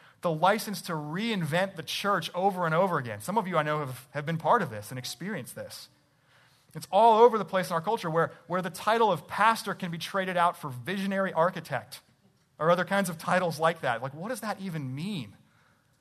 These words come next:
And where church planters will sometimes say silly things like, "We're a church for people who hate the church." I had a, a person tell me that about himself and about his church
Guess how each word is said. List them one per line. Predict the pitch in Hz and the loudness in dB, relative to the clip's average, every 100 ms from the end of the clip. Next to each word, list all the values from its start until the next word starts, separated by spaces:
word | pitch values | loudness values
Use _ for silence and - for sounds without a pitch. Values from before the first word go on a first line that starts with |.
| _ _ _ _ _ - | _ _ _ _ _ -4
And | 214 | 2
where | 226 | 2
church | - 247 262 | 2 2 2
planters | - 240 247 240 190 | 0 0 2 0 -4
will | 196 | -2
sometimes | 226 214 214 196 | -2 0 0 0
say | 196 | -2
silly | - 214 | -2 -4
things | 196 196 185 | -4 -4 -2
like, | 165 | 0
"We're | 160 247 | 2 2
a | |
church | - 233 233 | 4 2 2
for | 220 | 0
people | - 220 214 | -6 -4 -4
who | 165 | -4
hate | 143 185 180 | -4 -6 -6
the | |
church." | 165 165 143 - - - _ _ _ _ _ _ _ _ _ _ _ _ _ - | -10 -4 -4 -6 -12 -14 _ _ _ _ _ _ _ _ _ _ _ _ _ -4
I | |
had | 165 202 | 4 6
a, | 190 - 156 156 | 6 2 -4 -4
a | |
person | 156 185 180 165 | -2 -2 -2 -2
tell | 180 185 | 2 2
me | 180 | 4
that | 160 147 | 4 4
about | 143 | 4
himself | 139 135 165 151 143 | 2 -2 0 2 0
and | 139 | -2
about | 143 143 | -2 -2
his | 131 | -4
church | - 156 139 | -6 -6 -8